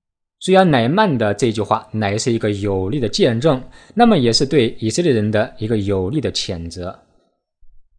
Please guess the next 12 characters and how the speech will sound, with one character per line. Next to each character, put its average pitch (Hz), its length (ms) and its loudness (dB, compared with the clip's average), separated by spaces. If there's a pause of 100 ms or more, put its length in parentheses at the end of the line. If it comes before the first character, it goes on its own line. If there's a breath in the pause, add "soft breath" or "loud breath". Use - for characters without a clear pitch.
(880)
那 135 100 0
么 131 120 6
这 220 180 2
个 160 100 2
时 120 100 -2
候 117 140 0
呢， 101 280 -2
乃 101 200 -2
曼 135 200 0
啊， 92 200 -4
他 101 140 -4
也 90 440 -6